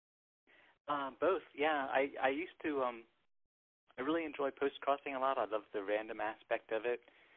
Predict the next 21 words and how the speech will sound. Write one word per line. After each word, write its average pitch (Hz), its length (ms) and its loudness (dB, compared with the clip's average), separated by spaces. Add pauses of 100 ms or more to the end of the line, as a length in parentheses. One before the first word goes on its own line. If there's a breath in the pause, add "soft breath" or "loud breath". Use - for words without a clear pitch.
(320)
and, 98 240 -6
uh, 92 140 2 (840)
sort 117 140 0
of 110 80 -2 (440)
learning 117 220 4
about 107 260 4
a 104 40 -10
new 113 100 -4
person 110 560 0
and 98 160 -10
reading 104 220 -4
their 101 100 -6
profile 104 640 0
and 98 140 -12
thinking 104 320 -10
of 98 100 -10
what 104 200 -2
might 101 240 -8
be 98 160 -8
a 98 60 -6
good, 104 200 -6